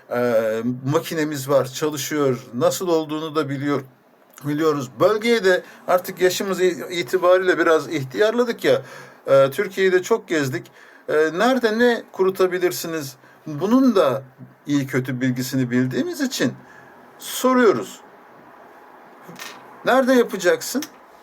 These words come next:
Ve bu iş için sermayen ne olmalı?" gibi. Biz size şunu da söylüyoruz. Elinizdeki bütün parayı, e, makine yatırımına da harcamayın. Çünkü mal alımı için de paranız lazım olacak. Hani bu uyarılarda da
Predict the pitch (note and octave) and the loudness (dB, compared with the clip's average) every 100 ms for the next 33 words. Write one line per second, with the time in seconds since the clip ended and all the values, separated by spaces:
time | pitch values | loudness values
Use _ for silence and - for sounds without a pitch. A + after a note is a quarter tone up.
0 | - - E3+ A#3+ C4 A#3 G3 A3 G#3 G3 | -20 -4 0 2 0 -2 -6 -8 -4 2
1 | F#3 F#3 F3+ F3 E3+ D#3 D#3+ F3+ C3+ B2 | 4 6 4 2 -2 -4 -2 0 2 0
2 | A2+ G#2 G2+ F#2+ - - C3 A2 - - | 0 -6 -6 -10 -12 -12 -8 -8 -10 -16
3 | - A#3+ A#3+ - C4 B3 C4 C4 B3+ - | -10 -4 -4 -2 -2 0 0 0 0 2
4 | E3+ C3+ A#2+ C#3 F3 F#3 G3 G3 F#3+ G#3 | 2 2 -2 -2 -6 -6 -8 -8 -10 -10
5 | G3+ G3 F#3+ G3 F#3+ F#3+ - - - D3 | -2 2 4 4 4 0 -16 -20 -8 0
6 | D3 D3+ D3+ D3+ D3 D3 C#3+ C#3 C3 C#3+ | 2 4 4 2 2 0 0 -2 -4 -2
7 | D#3+ F#3 A#3 A#3 G#3 - - - D#3 D#3+ | 0 2 2 2 2 0 -6 -20 -12 0
8 | E3 - F#3 F#3 F#3+ F#3+ F3+ E3 E3 E3 | 0 2 2 2 0 2 2 2 0 2
9 | A#3 A3+ D#3 C3+ F3+ G#3 D#3+ C3 - - | 2 2 -2 -6 -6 -2 -2 -4 -18 -6
10 | C3 C#3+ A#3+ C#4 C#4 C4+ G#3+ F#3+ F#3+ E3+ | 0 2 4 4 2 2 0 -2 -4 0
11 | C#3+ C#3+ C#3 C3+ B2 A2+ - - A2+ A2 | 0 2 4 4 2 -4 -14 -4 4 4
12 | G#2+ A#2 A#2 B2+ C4+ - - - F#3+ F#3+ | 4 -2 -2 0 0 -2 -10 -2 0 0
13 | G#3+ A3+ A3 A3+ A3 A3+ A3+ A#3+ A3 G3+ | 0 2 4 4 4 4 4 2 2 0